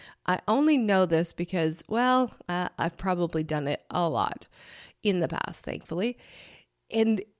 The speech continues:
and it's just this piece of when you're, you know, when you've been traumatized and you really need to set your boundaries, but you're not sure about them, then they come out as this harsh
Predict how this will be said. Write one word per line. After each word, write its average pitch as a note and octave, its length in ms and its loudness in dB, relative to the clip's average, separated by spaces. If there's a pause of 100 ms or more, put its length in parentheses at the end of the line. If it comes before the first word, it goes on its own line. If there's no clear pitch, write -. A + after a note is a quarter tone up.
and A#3 140 2
it's - 360 -2
just C4+ 300 -2
this C#4+ 280 -2
piece D#4 360 -4
of A3+ 180 2
when G#3+ 240 2
you're, G#3+ 560 2
you G#3 140 -4
know, G#3+ 160 2
when G3+ 280 -2
you've A#3 200 -6
been C#4+ 260 0
traumatized F3+ 960 -4
and F3+ 500 -2
you G3+ 200 -4
really A#3 320 0
need G#3+ 240 0
to F#3+ 100 -4
set G3 280 -6
your F3+ 80 -4
boundaries, F#3 500 -2
but F#3 180 -4
you're G3 160 -2
not F#3 400 0
sure B3 440 0
about F3+ 320 0
them, F3 340 -4 (400)
then G3+ 540 0 (180)
they G3+ 300 4
come A3 400 0
out A3+ 280 6
as G3 240 0
this F#3+ 240 0
harsh - 760 2